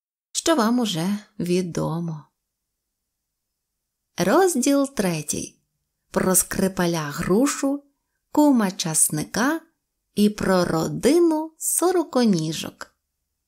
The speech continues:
З того дня Цибуліно став допомагати в шефській майстерні виноградинки і скоро досяг неабияких успіхів у цьому ремеслі. Він навчився закочувати дратву, підбивати закаблуки й підошви,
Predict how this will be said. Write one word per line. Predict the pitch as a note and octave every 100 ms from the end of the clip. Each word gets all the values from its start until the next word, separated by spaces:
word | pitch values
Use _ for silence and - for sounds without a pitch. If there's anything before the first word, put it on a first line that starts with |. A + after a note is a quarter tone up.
| _ _ _ _ _ _ _ _ _ _
З | -
того | - E3+ E3+
дня | E3 B3 C#4+
Цибуліно | - F#3+ G3 G#3 F#3+
став | F#3 - F#3+
допомагати | F3+ F#3 E3+ E3+ G3 A3+ G3
в |
шефській | E3+ - F3 F3 - D#3+
майстерні | D#3 D#3 - A#3+ B3+ A#3 A3
виноградинки | G3+ G#3 G#3 F#3 D#3 E3 D#3+ - - _ _ _ _ _ _ -
і | E3
скоро | - F#3 F3
досяг | E3 E3 - E3+ -
неабияких | E3+ F3+ A#3+ G#3 G#3 A3+ C4+ C4
успіхів | A3+ G#3+ - G#3+ A3+
у |
цьому | G#3+ D#3+ D#3
ремеслі. | E3 F3 G3+ - F3+ F3+ - _ _ _ _ _ _ -
Він | F#3+ B3+ E4
навчився | A3 F#3 G#3+ G3+ G3+ F#3 F3
закочувати | F3+ F3 - G#3+ F3+ D#3 D#3 F3+
дратву, | E3+ F#3+ A3+ - G3 G3+ G3+ _
підбивати | - F#3 F#3 F#3 C#4+ A3
закаблуки | F3+ D3 - D3 D#3+ B3 C#4+ A#3+
й |
підошви, | A3+ G#3+ G3+ G#3 G#3+ - G3